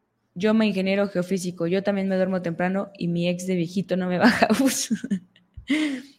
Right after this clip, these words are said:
Sí, ¿eh? Sí genera problemas, eh, románticos, lo puedo confirmar,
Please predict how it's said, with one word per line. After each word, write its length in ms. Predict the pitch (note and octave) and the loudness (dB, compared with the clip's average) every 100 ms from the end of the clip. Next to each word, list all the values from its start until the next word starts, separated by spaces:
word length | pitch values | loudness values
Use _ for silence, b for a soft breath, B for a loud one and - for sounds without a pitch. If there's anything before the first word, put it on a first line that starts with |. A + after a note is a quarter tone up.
| _ | _
Sí, 240 | - C4 | 6 10
¿eh? 180 | A3+ B3+ | 10 8
Sí 140 | C#4 B3 | 6 4
genera 320 | B3 A#3+ A#3+ | 6 6 6
problemas, 720 | G3+ F#3+ F#3+ G#3 G3+ G3 - | 6 4 4 2 0 -2 -8
eh, 320 | - E3 D#3+ D#3+ | -4 -2 -2 0
románticos, 1040 | D#3+ F3 F3+ F3+ F3 - D3 - - - - | 0 2 0 0 -6 -6 -8 -8 -12 -14 -6
lo 260 | F#3 D#3 | -2 -2
puedo 300 | - F3+ F#3+ | 2 4 4
confirmar, 840 | F3+ D#3+ D#3+ D#3+ D#3 E3+ F#3 C4 | 2 -6 -4 -2 0 0 0 0